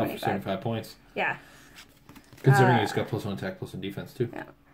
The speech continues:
Speaker 1: And then we have Iron Man, and he's got the Avengers Affinity, where he gets plus one attack or damage if he's attacking someone hundred points or more.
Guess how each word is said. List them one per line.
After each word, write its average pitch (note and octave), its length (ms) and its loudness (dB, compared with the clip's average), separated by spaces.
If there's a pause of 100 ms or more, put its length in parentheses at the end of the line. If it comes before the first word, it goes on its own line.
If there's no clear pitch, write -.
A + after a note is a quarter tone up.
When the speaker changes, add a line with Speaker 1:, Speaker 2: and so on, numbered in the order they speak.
(200)
Speaker 1:
And G#3+ 180 2
then A3 320 6
we A3+ 140 4
have A3 220 2
Iron C#4+ 300 6
Man, C4 600 0 (260)
and F#3+ 680 6
he's A3+ 240 4
got G#3 260 8
the G3+ 80 6
Avengers F#3 400 6
Affinity, A#3 580 6
where F#3 340 10
he F#3 140 0
gets F3+ 140 2
plus F#3+ 240 -2
one F#3 120 4
attack E3+ 320 4
or F3 200 2
damage D#3+ 540 0
if E3+ 120 -2
he's F3 160 0
attacking - 320 -2
someone D#3 240 -2
hundred E3 240 -6
points - 220 -8
or G#3 60 -2
more. C4+ 300 4